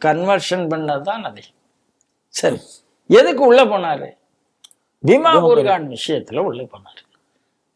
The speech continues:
Speaker 1: பீமா குர்கான் கலவரத்தை பண்ணது யாரு? அர்பன் நக்சல் பண்ணாரு.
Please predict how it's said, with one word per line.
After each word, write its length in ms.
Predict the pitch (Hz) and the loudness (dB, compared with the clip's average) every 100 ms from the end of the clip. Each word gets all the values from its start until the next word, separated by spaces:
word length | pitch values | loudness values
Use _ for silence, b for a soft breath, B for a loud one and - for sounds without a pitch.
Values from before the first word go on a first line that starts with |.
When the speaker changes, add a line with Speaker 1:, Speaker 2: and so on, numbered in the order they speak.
| - | 2
Speaker 1:
பீமா 260 | 208 349 370 349 | 4 6 4 4
குர்கான் 460 | 320 285 294 277 254 196 - | 2 4 4 4 0 -4 0
கலவரத்தை 520 | 220 254 254 214 196 | 2 4 2 0 0
பண்ணது 380 | 160 185 196 175 | 0 -2 -2 -2
யாரு? 320 | 143 131 - _ _ _ _ _ _ - | -6 -8 -18 _ _ _ _ _ _ -2
அர்பன் 420 | 202 226 226 262 214 | 2 2 2 0 0
நக்சல் 400 | 151 - 190 185 | -8 -4 -4 -4
பண்ணாரு. 400 | 131 123 - | -12 -12 -20